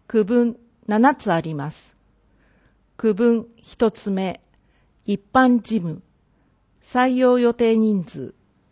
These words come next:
四人程度。学歴、短大卒。資格、学部学科、なし。生年月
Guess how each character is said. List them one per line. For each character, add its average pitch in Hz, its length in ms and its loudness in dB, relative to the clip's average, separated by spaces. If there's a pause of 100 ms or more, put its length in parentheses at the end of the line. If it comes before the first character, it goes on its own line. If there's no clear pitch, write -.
(540)
四 202 200 2
人 233 220 4
程 220 300 -2
度。 139 240 -12 (1000)
学 180 340 -2
歴、 208 460 -6 (640)
短 226 240 0
大 208 220 0
卒。 - 560 -10 (760)
資 - 200 -20
格、 220 520 -2 (420)
学 190 280 -4
部 233 140 -4
学 214 300 -2
科、 185 260 -2 (480)
な 208 160 -2
し。 - 340 -12 (760)
生 262 300 0
年 254 240 2
月 233 160 -2